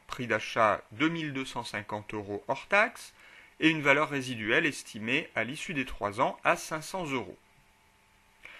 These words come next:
Par conséquent, la première année d'amortissement est l'année N moins un, qui est l'année de mise en service,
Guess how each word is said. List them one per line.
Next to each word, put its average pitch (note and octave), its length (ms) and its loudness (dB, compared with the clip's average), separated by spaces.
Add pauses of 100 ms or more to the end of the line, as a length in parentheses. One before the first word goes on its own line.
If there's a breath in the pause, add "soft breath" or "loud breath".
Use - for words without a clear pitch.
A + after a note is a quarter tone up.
(240 loud breath)
Par - 200 -6
conséquent, C#3+ 760 0 (140)
la A2+ 180 0
première D3+ 460 2
année C3+ 420 4
d'amortissement A2 880 -4 (600)
est A2+ 80 0
l'année G#2+ 520 -2 (100)
N A2+ 120 -4
moins D3 360 -2
un, C4+ 180 0 (160)
qui - 140 -10
est - 20 -6
l'année G#2 240 -4
de G2+ 80 -10
mise G2+ 180 -8
en G2 80 -8
service, C#3 680 -4